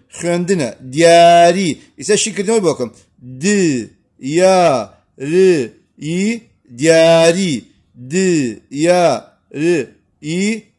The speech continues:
دیاری. بازان دیاری چەند پیتە؟ یەک، دوو، سێ، چوار،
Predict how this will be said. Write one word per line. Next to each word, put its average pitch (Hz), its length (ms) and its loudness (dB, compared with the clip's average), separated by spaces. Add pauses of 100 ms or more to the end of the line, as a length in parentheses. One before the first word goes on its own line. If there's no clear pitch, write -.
(160)
دیاری. 170 520 4 (320)
بازان 208 360 0
دیاری 202 300 0
چەند 240 200 0
پیتە؟ 127 200 -10 (260)
یەک، 156 160 0 (420)
دوو، 147 240 -6 (200)
سێ، 175 340 -4 (380)
چوار، 165 380 0